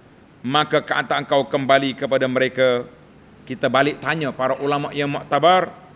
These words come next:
kerana Allah Ta'ala suruh perintahkan kita kembali kepada "Fas'alu ahla dzikri in kuntum la ta'lamun." Maka bertanyalah oleh kamu akan ahli pengetahuan yang benar jika kamu tidak tahu.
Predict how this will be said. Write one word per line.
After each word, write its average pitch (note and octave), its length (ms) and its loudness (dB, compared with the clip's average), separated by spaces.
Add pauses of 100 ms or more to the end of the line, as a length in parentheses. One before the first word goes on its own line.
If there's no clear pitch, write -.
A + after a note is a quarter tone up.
(460)
kerana C#3 240 2
Allah C#3+ 240 2
Ta'ala C#3 240 2
suruh C3 380 0
perintahkan D#3+ 560 0
kita C3+ 240 -2
kembali C3+ 560 0
kepada C3+ 480 0 (560)
"Fas'alu D3+ 1120 -2
ahla C#3+ 340 0
dzikri D3 680 -4
in C#3+ 160 -4
kuntum C#3 480 -4
la C3+ 180 4
ta'lamun." C#3+ 800 0 (800)
Maka C#3+ 300 0
bertanyalah D3+ 580 0
oleh C#3+ 160 0
kamu D3+ 320 -2
akan C#3+ 480 -2
ahli E3 380 0
pengetahuan D#3 800 0 (140)
yang C#3 160 0
benar F3+ 420 2 (640)
jika C3 320 -2
kamu C3 240 0
tidak A#2+ 240 -8
tahu. F2 200 -10